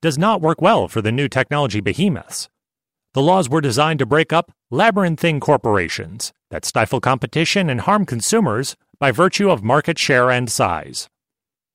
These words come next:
Amazon is huge, but it does not dominate any one of its many verticals. It is an e-commerce giant,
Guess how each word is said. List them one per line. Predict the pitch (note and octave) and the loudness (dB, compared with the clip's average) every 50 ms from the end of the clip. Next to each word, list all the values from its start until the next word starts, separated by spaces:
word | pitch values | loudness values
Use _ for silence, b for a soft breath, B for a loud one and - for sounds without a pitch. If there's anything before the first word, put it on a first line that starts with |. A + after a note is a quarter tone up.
| _ _ _ _ _ - | _ _ _ _ _ -4
Amazon | A#2 A2 A#2 B2+ G#2+ A2 B2+ C#3 C#3+ | -2 -2 0 0 0 2 2 2 2
is | A2+ G2 - | 0 -2 -2
huge, | C3+ D3+ G3 E3+ A2+ E2+ - - - _ _ _ _ - | 0 0 0 0 -2 -4 -8 -12 -16 _ _ _ _ -2
but | A#2 D#3+ F3+ | 0 2 2
it | G3 D#3+ | 2 2
does | F#3+ F3 B2+ C3 | 2 0 0 0
not | D#3+ G#3+ B3 G#3+ - | 0 0 0 0 2
dominate | F3 G#3 A3+ F3 A2+ G2+ G2 G#2+ - - | 2 2 2 2 0 0 0 -2 -2 -2
any | A2+ A#2 C3 A#2 | -2 0 0 0
one | G2 A2 B2 D3+ | 0 0 -2 -2
of | D3+ A#2 | -2 -2
its | A#2 - - | -4 -4 -2
many | G#2 G#2 B2+ D3+ | -2 -2 -2 -2
verticals. | B2 A2 D3 G3 G#3+ F3 - - C#2+ - - - - - _ _ _ _ _ _ _ _ _ | 0 0 0 0 0 -2 -4 -6 -10 -10 -12 -14 -16 -16 _ _ _ _ _ _ _ _ _
It | C3 B2+ | 0 0
is | D#3+ D#3 B2+ | 2 2 0
an | D3+ C#3+ E3+ | 0 -2 -2
e-commerce | F3 F3 F#3+ - - C#3 C#3+ B2 A2 G2 - | -2 -4 -4 -2 -2 -2 0 0 -2 -4 -4
giant, | - G#2+ G2 E2+ - - - - - | -4 -4 -4 -4 -6 -10 -16 -20 -20